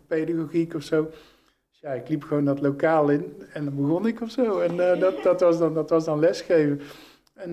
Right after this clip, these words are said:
eh, ja, en ik vroeg ook van, "Wat is programma of wat is," "Ja, je hebt toch wel iets te vertellen." En, eh, dus te vertel-, nou, en ik, ik had net die filosofie gedaan, dus ik begon dan eigenlijk gewoon daar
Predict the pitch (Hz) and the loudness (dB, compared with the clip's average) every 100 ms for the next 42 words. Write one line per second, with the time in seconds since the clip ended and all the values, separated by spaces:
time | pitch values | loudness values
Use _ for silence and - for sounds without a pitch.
0 | 156 156 156 151 - _ _ _ - 160 | -6 -4 -4 -8 -18 _ _ _ -20 -14
1 | 127 127 160 147 143 147 143 143 139 - | -14 -10 -6 -6 -6 -8 -8 -8 -14 -14
2 | 131 147 170 165 160 147 147 147 - - | -14 -10 -8 -8 -4 -4 -4 -8 -14 -20
3 | _ _ 254 233 - 196 180 165 - 143 | _ _ -14 -14 -12 -10 -8 -8 -12 -14
4 | 147 170 151 160 175 147 143 143 139 139 | -6 -2 -2 -4 -6 -6 -4 -4 -6 -6
5 | 143 - 147 139 151 143 143 156 127 135 | -8 -8 -14 -6 -2 -2 -2 -4 -4 -10
6 | 131 127 123 - 143 - 120 135 131 127 | -12 -12 -14 -20 -20 -16 -12 -12 -12 -14
7 | - 143 127 - 156 156 143 131 131 120 | -18 -16 -16 -12 -10 -8 -8 -8 -8 -10
8 | 165 123 127 143 139 135 131 135 135 - | -14 -12 -4 -2 -2 -4 -6 -8 -12 -8
9 | 139 131 131 - 143 139 139 - | -6 -4 -8 -14 -10 -6 -6 -8